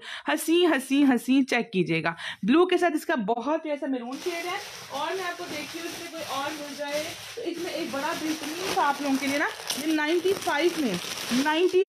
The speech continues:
फ़ाइव में आप लोगों के लिए जो कलर्स दिखा रही हूँ, ये चेक कीजिएगा, माशाल्लाह, this is beautiful सा गोल्ड कलर है, डल गोल्ड कलर, ठीक है, आइवरी, हाँ, you can say ivory shade, ये बहुत प्यारा है, ठीक है।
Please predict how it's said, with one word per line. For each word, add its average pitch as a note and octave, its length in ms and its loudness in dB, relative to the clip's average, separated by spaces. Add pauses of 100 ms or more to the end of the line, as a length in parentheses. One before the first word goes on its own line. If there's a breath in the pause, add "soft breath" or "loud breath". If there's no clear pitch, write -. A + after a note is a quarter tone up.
फ़ाइव F4 380 2
में F4+ 100 2
आप C#4 180 2
लोगों C#4 200 2
के C#4 80 -2
लिए C#4 80 2
जो C4 100 0
कलर्स A3+ 240 4
दिखा A3+ 300 4
रही A3 120 4
हूँ, E4 120 4 (240 loud breath)
ये A#3 120 4
चेक A3+ 240 2
कीजिएगा, F#3 320 4
माशाल्लाह, A3 640 4 (340 loud breath)
this C4 160 4
is B3+ 160 4 (160)
beautiful D#4 500 4
सा C#4+ 140 2
गोल्ड A3+ 360 4
कलर C#4+ 220 2
है, D4 140 4
डल A3+ 240 4
गोल्ड F#3 280 4
कलर, B3+ 260 2 (340 loud breath)
ठीक B3 140 0
है, - 140 2
आइवरी, B3 440 4
हाँ, G3 240 4
you A#3+ 100 4
can D4 160 4
say D4+ 180 4 (120)
ivory G#3+ 320 4
shade, B3+ 300 2
ये C4+ 80 4
बहुत G3 320 2
प्यारा E3 180 2
है, E3 60 0
ठीक A#3 180 -2
है। D#4 80 2